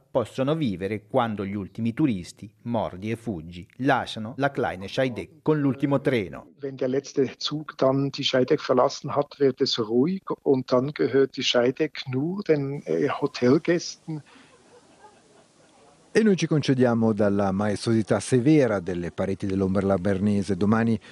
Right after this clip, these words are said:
Speaker 3: in sella alle nostre bici le lambiremo la loro base, passando dalla Kleine Scheidegg, dalla,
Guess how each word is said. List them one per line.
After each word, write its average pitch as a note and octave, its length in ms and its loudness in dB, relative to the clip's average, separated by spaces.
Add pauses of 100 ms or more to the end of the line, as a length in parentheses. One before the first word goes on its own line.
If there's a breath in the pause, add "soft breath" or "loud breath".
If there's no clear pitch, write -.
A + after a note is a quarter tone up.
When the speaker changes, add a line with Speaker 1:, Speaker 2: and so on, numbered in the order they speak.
(160 loud breath)
Speaker 3:
in B2 140 0
sella B2 180 4
alle A#2+ 120 2
nostre A#2+ 340 0
bici A#2+ 500 0
le A#2+ 240 2
lambiremo C#3 720 4
la A2+ 120 6
loro A#2 240 4
base, C#3 400 0
passando G2+ 800 0
dalla F2 320 -4
Kleine B2+ 360 -2
Scheidegg, A#2+ 760 2
dalla, E2+ 260 -4